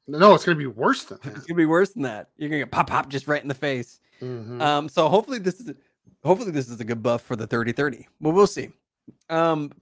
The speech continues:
Speaker 2: they're changing out the fully kitted weapons, so now it's gonna be the Mastiff, thirty thirty, three oh one, the Kar, and the longbow. Um, that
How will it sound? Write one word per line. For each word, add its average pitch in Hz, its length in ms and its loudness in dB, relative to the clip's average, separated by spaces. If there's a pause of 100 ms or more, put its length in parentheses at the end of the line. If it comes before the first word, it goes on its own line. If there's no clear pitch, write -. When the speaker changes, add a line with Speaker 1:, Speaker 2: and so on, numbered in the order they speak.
(140)
Speaker 2:
they're 160 140 2
changing 190 480 0
out 165 300 -4
the 139 80 -4
fully 139 320 -4
kitted 135 280 -4
weapons, 143 600 -6
so 123 300 -6
now 123 460 -6 (300)
it's 127 140 -10
gonna 135 160 -2
be 123 140 -4
the 113 100 -6
Mastiff, 135 540 -4
thirty 131 260 -2
thirty, 123 320 -4
three 127 240 -4
oh 123 60 -4
one, 120 360 -4 (300)
the 123 80 -4
Kar, 127 320 -2
and 120 100 -4
the 113 60 -6
longbow. 143 800 0 (540)
Um, 123 320 0
that 123 160 0